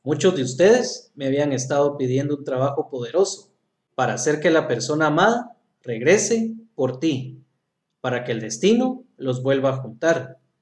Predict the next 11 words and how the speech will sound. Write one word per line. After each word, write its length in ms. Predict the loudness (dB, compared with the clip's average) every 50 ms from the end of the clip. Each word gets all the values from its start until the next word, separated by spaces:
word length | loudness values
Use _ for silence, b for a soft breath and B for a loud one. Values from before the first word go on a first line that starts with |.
| _ _ _ _ _ _ _
para 220 | -4 -2 -2 -2
que 100 | -4 -4
se 180 | -4 -4 -4 -4
decida 360 | -4 -4 -4 0 2 4 4
a 60 | 4
buscarte 680 | 2 0 -2 -2 2 4 4 4 4 0 -4 -6 -8 -10 -14 _ _ _ _ -6
y 100 | -6 -4
recuperar 580 | -4 -4 -6 -8 -10 -8 -6 -2 0 0 0
el 160 | 0 0 0
tiempo 520 | 0 0 2 2 2 0 -2 -4 -4 -6 -8 -12 _
perdido. 460 | -4 -4 -2 -2 0 -2 -2 -2 -4